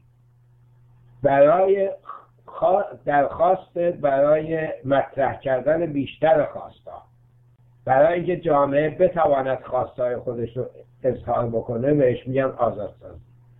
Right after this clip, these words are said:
مرحله بعدی موقعی است که این خواستا مطرح شده، فریاد مردم به گوش حکومت رسیده، حکومت می‌داند که مردم چه می‌خواهند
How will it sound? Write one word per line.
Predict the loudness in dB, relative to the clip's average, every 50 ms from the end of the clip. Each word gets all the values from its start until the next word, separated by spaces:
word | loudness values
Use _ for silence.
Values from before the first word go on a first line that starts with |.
| _ _ _ -20 -20 -20 -20 -20 -20 -20 -20 -20 -20 -10 -4
مرحله | -2 0 0 0 0 0 0 0 0 0 0
بعدی | 0 2 2 2 2 2 0 -2
موقعی | -2 0 -2 -2 -2 -2 0 -2 -2
است | -2 -2 -4
که | -4
این | -2 0 0 0 -2 -2 -6 -10 -18 _ _
خواستا | _ -2 2 2 2 2 0 0 0 2 2
مطرح | 2 0 -2 -4 -4 -2 -2 -2 0 -2 -2
شده، | -4 -4 -4 -4 -6 -6 -8 -10 -14 _ _ _ _ _ _ _ _ _ _ _ _ _ _ _ _ -20 -20 -20 -20 -20 -6
فریاد | -2 0 2 2 2 4 4 2 2 2
مردم | 2 0 2 0 0 0 0 0 0 0
به | -2 -4
گوش | -6 -4 -6 -6 -2 0
حکومت | 0 0 0 -2 -4 -6 -2 -2 -2 -2 -2 -4
رسیده، | -4 -4 -4 -6 -6 -4 -2 0 2
حکومت | 2 0 0 -2 -4 -2 0 0 0 0 -2
می‌داند | -4 -4 0 0 2 2 2 0 0 -2
که | -4 -2
مردم | 0 2 2 2 2 2 -2 -4 -4 -6
چه | -6 -6 -6
می‌خواهند | -4 -2 -4 -4 -2 0 2 2 2 2 -2 -4 -6